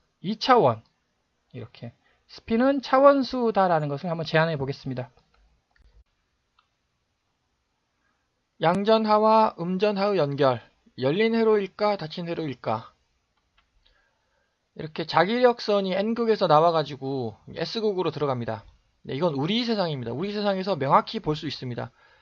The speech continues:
Speaker 2: 그런 다음 S극에서 다시 이 자석 안쪽에서, 안쪽으로 이렇게 들어간-, 들어간다고 합니다. 이건 히든 스페이스죠. 이게 숨겨진 세계, 숨겨진 공간. 그래서 이거 뺑뺑 돈다고 합니다. 이렇게.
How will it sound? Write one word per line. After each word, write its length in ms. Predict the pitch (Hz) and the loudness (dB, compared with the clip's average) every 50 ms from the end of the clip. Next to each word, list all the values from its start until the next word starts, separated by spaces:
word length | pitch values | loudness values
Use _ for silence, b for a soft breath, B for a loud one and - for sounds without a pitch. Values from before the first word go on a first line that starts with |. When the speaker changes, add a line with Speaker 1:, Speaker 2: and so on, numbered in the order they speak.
| _ _ _ _ | _ _ _ _
Speaker 2:
그런 200 | - 202 220 220 | -2 -2 0 4
다음 300 | 214 202 202 214 220 196 | 4 4 4 4 2 0
S극에서 760 | - 190 190 - 226 233 214 208 190 190 185 190 220 226 226 | -2 -2 -2 -4 -4 -2 -2 0 0 0 0 0 0 0 0
다시 480 | - 170 165 156 - 190 208 214 220 220 _ _ _ _ _ _ _ _ - | 0 -2 -4 -2 -2 -4 -4 -4 -4 -8 _ _ _ _ _ _ _ _ -12
이 100 | 127 120 | -10 -8
자석 340 | - 135 147 160 190 175 - | -4 -4 -2 0 0 -2 0
안쪽에서, 760 | - 147 156 165 156 - 254 214 196 180 165 160 156 175 196 - | 2 2 0 0 0 0 2 2 2 2 4 4 2 2 2 0
안쪽으로 520 | 147 180 185 233 220 196 185 170 170 170 | -2 -2 0 0 0 2 2 0 0 0
이렇게 380 | 139 135 147 151 160 156 185 175 | 0 -2 0 0 0 -2 -2 -6
들어간-, 400 | - 143 151 135 135 127 131 - | -6 -4 -2 0 0 -2 -4 -6
들어간다고 420 | - 139 160 151 147 139 143 127 131 | -8 -6 -4 -4 -2 -2 -2 -4 -4
합니다. 300 | 131 120 117 120 120 b b b b b b b b b b | -4 -6 -8 -10 -10 b b b b b b b b b b
이건 120 | - 196 185 | -10 -8 -6
히든 320 | - 285 294 302 330 320 | -4 -4 -4 -2 -4 -4
스페이스죠. 580 | - - - 180 156 - - 131 117 113 107 120 | -4 -4 -2 -2 -2 -4 -6 -12 -12 -12 -12 -10
이게 100 | 131 165 | -12 -12
숨겨진 760 | 151 - 277 285 302 302 311 311 311 302 - 269 262 233 202 | -10 -8 -8 -8 -6 -4 -2 0 0 0 -2 -4 -4 -4 -4
세계, 460 | - - 165 151 139 123 107 95 - _ _ _ | -4 -6 -6 -4 -4 -4 -6 -6 -10 _ _ _
숨겨진 600 | - - 254 277 269 277 262 262 254 247 226 196 | -14 -10 -8 -6 -4 -4 -4 -4 -4 -6 -6 -6
공간. 640 | - 139 127 127 127 127 127 135 123 110 98 95 _ _ _ _ _ _ _ _ _ _ | -4 -6 -6 -4 -4 -2 0 0 0 0 -2 -8 _ _ _ _ _ _ _ _ _ _
그래서 160 | - 208 220 | -6 -2 2
이거 140 | 214 220 214 | 2 2 4
뺑뺑 520 | 214 202 190 202 220 240 240 233 214 190 | 2 2 0 2 0 0 0 -2 -2 -2
돈다고 380 | - 151 175 185 196 185 165 160 | 0 -2 2 4 4 4 6 4
합니다. 220 | 139 127 113 107 | 2 0 -2 -6
이렇게. 440 | 104 101 101 - _ - 110 98 98 | -6 -6 -8 -12 _ -10 -10 -10 -10